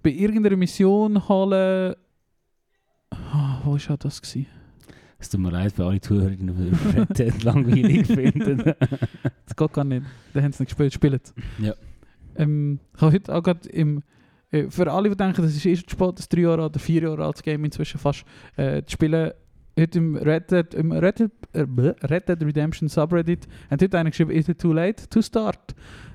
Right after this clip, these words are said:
Speaker 1: äh, Red Dead Redemption two?“ Und alle haben geschrieben, „Nein, nein, nein, nein, nein, nein, nein.“ <laughs> So, also, ich kann immer anfangen.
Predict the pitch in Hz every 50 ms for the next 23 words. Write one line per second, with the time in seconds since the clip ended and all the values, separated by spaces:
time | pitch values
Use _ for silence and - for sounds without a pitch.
0 | - - 185 180 175 180 180 - 185 180 190 190 185 180 175 - - 190 170 -
1 | 220 196 156 - - 147 147 143 147 147 147 139 131 - 135 120 120 120 120 120
2 | 120 117 120 117 120 120 120 117 117 120 117 117 117 120 120 123 127 127 127 -
3 | - 180 - - - - - _ - 143 131 135 - 139 - 139 127 123 131 135
4 | 139 131 - - 120